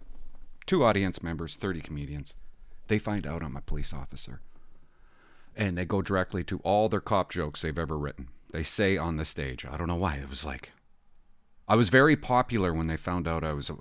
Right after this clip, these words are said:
I used to be a police officer. But in, it's funny, though. In their minds, I'm always a cop, no matter what. Even if you're not a cop anymore, you're still a cop. Like, there's no getting away from it. Not that I want to get away from it.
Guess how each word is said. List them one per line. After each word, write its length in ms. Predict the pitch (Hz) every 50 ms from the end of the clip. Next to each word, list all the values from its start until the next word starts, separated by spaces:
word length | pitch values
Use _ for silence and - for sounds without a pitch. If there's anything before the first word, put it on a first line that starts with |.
| -
I 60 | - 78
used 220 | 78 78 76 -
to 40 | -
be 100 | 76 73
a 60 | 69
police 360 | 67 - - 69 69 73 - -
officer. 460 | 52 58 - - - - - 69 69
But 180 | - 107 -
in, 300 | 101 101 107 - 156 165 - -
it's 140 | 127 -
funny, 320 | - - - 180 208 165 82
though. 180 | 78 76 - - - - - - _ -
In 120 | - 151
their 100 | 147 139
minds, 320 | 123 95 92 113 113 - 90
I'm 120 | 78 73 -
always 520 | 76 90 98 92 110 107 104 101 - - - - - - _ - - _ _ _ - - - - _ - - _ _ -
a 80 | 95 87
cop, 460 | - - - - 104 92 - - - _ _ - - - - _ _ _ _ _ -
no 180 | 92 92 87 85
matter 500 | 95 101 104 104 107 113 117 113 110 - - -
what. 240 | - 117 127 110 85
Even 260 | 101 131 165 240 247
if 200 | 247 - - - - - -
you're 120 | 151 165
not 160 | 170 165 156
a 40 | 143
cop 260 | 147 - 175 196 -
anymore, 380 | 139 92 78 73 69 69 - - _ _ - _ _ - - - - - - - - - - _ _ _ _ _ -
you're 120 | - 160 -
still 260 | - - 190 180 147
a 40 | -
cop. 340 | - 196 202 120 - - - - - - - - - - - - - - - - - - - - - - - - - - - - - - - - - - - - - - - -
Like, 120 | 170 147 -
there's 200 | 170 156 - 165
no 100 | 202 175
getting 220 | 139 190 156 135
away 180 | 139 139 170 185
from 180 | - - 107
it. 80 | 98 101
Not 160 | 151 202 -
that 120 | 220 208 208
I 40 |
want 160 | 196 190 190 180
to 40 |
get 100 | 147 147
away 200 | 117 107 175 254
from 180 | - - 69 58
it. 80 | -